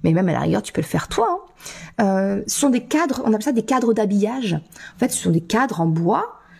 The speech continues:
sur lesquels, eh ben, il va y avoir deux morceaux de tissu qui sont, qui sont cousus autour,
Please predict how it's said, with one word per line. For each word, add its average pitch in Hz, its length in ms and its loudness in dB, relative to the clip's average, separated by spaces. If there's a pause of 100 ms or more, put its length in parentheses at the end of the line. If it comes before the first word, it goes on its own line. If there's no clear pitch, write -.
sur - 200 -2
lesquels, 247 360 2
eh 240 60 0
ben, 247 320 2
il 208 140 2
va 165 60 -2
y 165 80 2
avoir 180 180 0
deux 202 200 4
morceaux 311 260 0
de 220 60 -4
tissu 233 520 0
qui - 120 -6
sont, 170 420 0 (200)
qui - 120 -12
sont 170 220 0 (160)
cousus 190 320 0
autour, 190 420 0